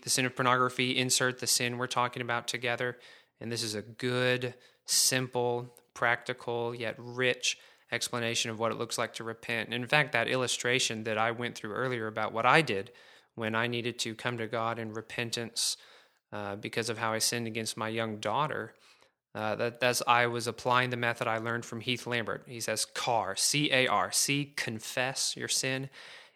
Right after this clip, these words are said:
A, ask for forgiving grace. R,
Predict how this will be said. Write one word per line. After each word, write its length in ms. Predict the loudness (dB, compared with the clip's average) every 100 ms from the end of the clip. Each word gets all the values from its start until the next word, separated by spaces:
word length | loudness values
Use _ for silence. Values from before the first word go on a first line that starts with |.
| _ 4
A, 440 | 6 6 4 0 2
ask 420 | 2 2 0 -4
for 180 | -6 -8
forgiving 600 | -6 -6 0 0 0 -2
grace. 600 | 0 0 0 0 0 -2 -8 -20 -20 _ _
R, 500 | 6 8 8 6 2